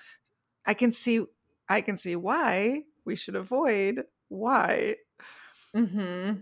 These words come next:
Speaker 1: Maybe if there was a probing, like, the reason I'm asking, I have a que-, I wanna ask you why you chose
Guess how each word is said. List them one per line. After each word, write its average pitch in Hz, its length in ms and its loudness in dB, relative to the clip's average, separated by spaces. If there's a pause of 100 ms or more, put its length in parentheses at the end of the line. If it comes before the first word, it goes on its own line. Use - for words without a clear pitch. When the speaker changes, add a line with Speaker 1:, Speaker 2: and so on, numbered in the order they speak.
(140)
Speaker 1:
Maybe 330 300 6
if - 100 2
there 247 80 8
was 220 160 4
a 196 40 -2
probing, 214 600 0
like, 180 220 -4
the 214 100 2
reason 208 320 -2
I'm 180 180 -2
asking, 160 840 -4 (1600)
I 208 80 0
have 220 180 2
a 220 40 2
que-, 220 240 -2
I 202 60 2
wanna 214 200 4
ask 196 280 -2
you 196 340 -4 (100)
why 196 260 2
you 190 220 0
chose 180 800 0